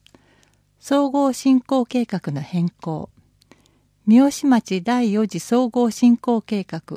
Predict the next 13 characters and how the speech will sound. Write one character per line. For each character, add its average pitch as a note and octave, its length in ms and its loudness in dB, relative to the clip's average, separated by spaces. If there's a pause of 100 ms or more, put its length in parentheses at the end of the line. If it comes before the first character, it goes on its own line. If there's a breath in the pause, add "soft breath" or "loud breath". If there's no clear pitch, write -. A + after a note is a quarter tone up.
(120)
基 F#3+ 140 -12
本 B3+ 240 4
計 C4 160 -6
画 E3 280 -6
の - 100 -8
変 G3 260 0
更 G3+ 220 -2
に F#3+ 140 2
つ - 200 -8
い D#3 100 -6
て、 - 240 -20 (400)
可 - 140 -10
決。 - 500 -6